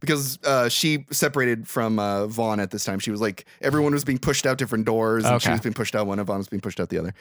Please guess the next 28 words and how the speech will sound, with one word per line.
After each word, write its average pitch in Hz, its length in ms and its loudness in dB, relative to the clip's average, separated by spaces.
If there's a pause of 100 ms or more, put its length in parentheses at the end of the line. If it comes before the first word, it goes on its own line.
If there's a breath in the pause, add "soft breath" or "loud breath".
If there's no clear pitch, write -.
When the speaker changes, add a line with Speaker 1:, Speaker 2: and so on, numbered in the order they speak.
(280 loud breath)
Speaker 1:
And 113 80 -4
so 147 80 2
she's 135 240 0
running 156 280 4
through 135 140 0
fields 131 500 2
and, 110 180 2 (180 loud breath)
and 117 260 2
through 127 140 2
lawns, 123 340 2
and 185 80 0
she - 120 0
starts 123 260 2
stealing 160 440 2
clothes 139 520 0
and 117 100 0
underwear. 139 480 4 (460 loud breath)
And 127 160 2
she 135 80 0
starts 135 280 0
dressing 147 520 2
up 135 240 0
in 131 80 2
more, 127 180 4
like, 113 220 0
skimpy 131 480 -2
clothing. 131 520 0
Like, 104 220 -2